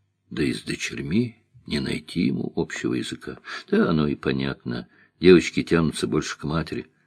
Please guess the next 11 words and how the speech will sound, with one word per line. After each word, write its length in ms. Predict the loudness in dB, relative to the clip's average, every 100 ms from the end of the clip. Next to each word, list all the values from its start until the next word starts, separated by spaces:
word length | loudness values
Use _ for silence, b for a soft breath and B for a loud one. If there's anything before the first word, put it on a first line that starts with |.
| _
Что 260 | -10 2 2
уж 180 | 2 -8
скрывать. 640 | -6 -4 0 0 -2 -4 _ _ _ _ _ _ _ _ _ -10
Давно 460 | 0 0 4 4
он 120 | 4 2
понял, 440 | 4 4 4 2
что 240 | 0 2
чужие 640 | 2 2 -2 0 0 2 2
они 200 | 0 -4
с 160 | -4
Раей. 380 | -2 -2 -2 -6